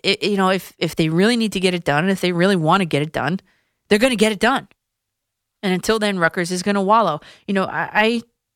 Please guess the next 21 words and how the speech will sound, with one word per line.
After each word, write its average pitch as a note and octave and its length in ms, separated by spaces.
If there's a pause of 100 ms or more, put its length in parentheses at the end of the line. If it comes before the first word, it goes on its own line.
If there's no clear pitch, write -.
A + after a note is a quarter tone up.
Nunzio B3 440
Campanile, F#3+ 760
who F3 300
is, D#3+ 340 (120)
has F3+ 220
taken F#3+ 280
over F3+ 260
for E3 140
that D3+ 180
team F#3+ 220
as D#3 120
interim E3 360
coach, F#3+ 360 (720)
I C4+ 120
was E4 100
thinking C#4+ 220
about A3 160
getting G3+ 180
him F3 100
on E3+ 220
here, D3 240